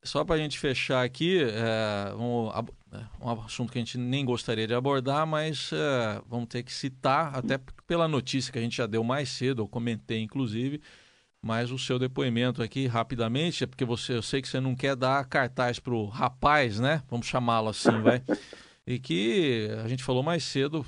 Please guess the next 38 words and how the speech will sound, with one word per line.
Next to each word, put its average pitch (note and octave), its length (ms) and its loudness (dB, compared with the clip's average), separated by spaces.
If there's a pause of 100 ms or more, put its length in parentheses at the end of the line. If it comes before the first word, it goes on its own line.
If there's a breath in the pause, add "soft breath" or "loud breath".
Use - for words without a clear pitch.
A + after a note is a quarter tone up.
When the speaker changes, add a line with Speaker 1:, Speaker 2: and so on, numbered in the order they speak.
(120)
Speaker 1:
a-, A2+ 140 -6
veio B2 400 2
aí B2 100 4
com B2+ 120 0
agressões B2 560 0
verbais A#2+ 640 2
contra A2+ 260 -2
você A#2 340 -2
durante A#2+ 380 -2
um A2+ 100 -2
voo A2 320 2
aí A2 300 0
no A2 100 -2
aeroporto, A#2+ 600 2
né, A2+ 100 0
de A2+ 100 -4
Brasília A#2+ 600 0 (500 soft breath)
pra A2+ 640 2
Belo C3+ 280 4
Horizonte, A2 500 0
né, A#2 240 0
Alexandre? G#2 500 -4 (880)
Speaker 2:
É - 80 6
verdade, B2+ 400 10
mas E3+ 160 2
foi - 200 0
um, A3+ 120 0 (400)
eu G#3 240 12
tomei E3 340 6
aquilo D#3+ 280 2
como E3 180 -8
uma, D3+ 340 -4
uma A2+ 300 -2
bobagem B2+ 760 8
de C3+ 80 -10
uma C3+ 260 -2
pessoa, C3 460 -4 (100)
né? C4+ 100 -4